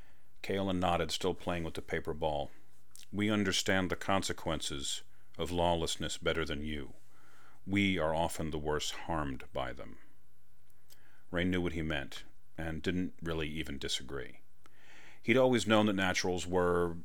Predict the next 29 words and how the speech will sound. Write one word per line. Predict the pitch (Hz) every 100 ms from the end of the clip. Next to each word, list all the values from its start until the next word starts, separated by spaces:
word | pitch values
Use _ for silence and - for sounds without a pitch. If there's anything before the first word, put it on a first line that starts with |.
| -
hard | - 92 85
to | 87
read. | 87 76 71 76 80 -
He'd | 95
accepted | 85 - 101 92
that | 87 87
when | 80 82
he'd | 76
drawn | 87 85
up | 80
their | 87
original | 78 80 76 69
contracts. | - 98 90 - 62 58 - - - - - - - - -
But | 92
it |
didn't | 98 110
make | 104 98
him | 98
feel | 85 95
any | 90 85
less | 82 -
angry. | 82 76 - - - - - - - - - -
The |
Greenman | 78 92 95 90
sensed | 82 - 104 -
that | 80
and | 76
explained | 78 - 87 80
further. | - 76 69 -